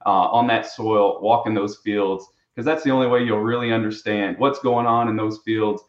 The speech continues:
and whether or not we're gonna have to utilize a fungicide, uh, or an insecticide or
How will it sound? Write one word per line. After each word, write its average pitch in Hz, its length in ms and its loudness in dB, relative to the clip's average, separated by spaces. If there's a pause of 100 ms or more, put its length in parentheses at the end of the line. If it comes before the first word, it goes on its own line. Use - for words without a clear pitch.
(180)
and 90 180 -2
whether 127 260 4
or 113 60 2
not 113 380 2
we're 113 100 -6
gonna 107 180 -2
have 107 200 -4
to 101 100 -6
utilize 131 720 2
a 123 60 -8
fungicide, 123 880 0 (360)
uh, 104 440 2
or 110 160 0
an 107 40 0
insecticide 120 960 -2 (120)
or 101 460 -2